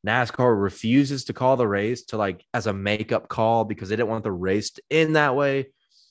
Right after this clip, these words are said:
So now I'm sitting there like, "Fuck, man, like, now there's no way Austin Dillon's gonna win this race 'cause we're gonna get restarted," and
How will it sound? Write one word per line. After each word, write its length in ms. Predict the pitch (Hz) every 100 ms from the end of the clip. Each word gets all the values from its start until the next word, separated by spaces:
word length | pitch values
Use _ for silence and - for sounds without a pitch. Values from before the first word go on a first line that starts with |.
| _ -
So 160 | -
now 240 | 123 139 139
I'm 100 | 135
sitting 280 | - 135 123
there 140 | 117
like, 280 | 107 98 - _ -
"Fuck, 340 | 143 104 -
man, 320 | 92 92 98 95
like, 360 | 90 87 - _ _ _ -
now 220 | 123 139
there's 200 | 117 98
no 260 | 113 123 127
way 160 | 127
Austin 360 | 110 101 95 101
Dillon's 240 | 98 95
gonna 180 | 90 92
win 180 | 90 85
this 180 | 85 -
race 260 | - -
'cause 140 | - 87
we're 100 | 110
gonna 140 | 123
get 180 | 117 107
restarted," 680 | 101 95 - 92 92 95 90
and 180 | 87